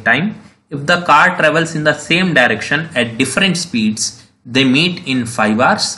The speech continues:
अलग-अलग स्पीड से सेम डायरेक्शन में जा रहे हैं तो फाइव आवर्स में मिलेंगे। If they travel toward each other, they meet in one hour। What are the speeds of the two cars?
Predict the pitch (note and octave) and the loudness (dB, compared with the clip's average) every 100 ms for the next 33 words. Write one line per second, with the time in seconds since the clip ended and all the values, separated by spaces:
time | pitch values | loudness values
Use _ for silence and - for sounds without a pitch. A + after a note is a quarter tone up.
0 | - B2 C3+ C3 C3+ - - A2+ A2 - | -2 0 2 2 0 -4 -4 -4 -2 -2
1 | G#3 B3 - - _ _ - - F3 G3 | 0 -2 -8 -20 _ _ -6 0 2 2
2 | E3+ A#2+ G#2+ - A#2+ D#3+ E3+ G#2 G2+ G#2+ | 2 2 0 -4 -4 -4 -2 -2 -2 -4
3 | A2+ D3 G3+ - - _ _ - A#2 A2+ | -4 -4 -6 -8 -20 _ _ -2 0 2
4 | A2 - B2+ C#3+ C#3+ A#2+ - B2 A2 A2 | 0 0 2 4 4 2 0 -4 -2 0
5 | B2 D#3 G#3+ G#3+ - - _ F3+ E3 E3+ | 0 0 -2 -4 -12 -20 _ -4 0 0
6 | F3+ D#3 C#3 C#3+ C#3 C#3 E3 G#3 C#3+ B2 | 0 2 2 0 -2 -2 2 2 0 -2
7 | A#2 A#2+ B2+ D#3 A#2+ A#2+ A2+ A#2 F3 C3+ | -2 0 0 0 0 -2 -2 -2 -2 0
8 | A2 G#2 C#3+ G#3 - - _ D3 D3+ C#3 | 0 2 2 0 -4 -20 _ 0 2 2
9 | A2 G#2 - A2 - G#2 C#3+ F3+ B2+ G#2+ | 0 -4 -4 -6 -4 -6 -4 -4 -4 -6
10 | - - - | -12 -20 -20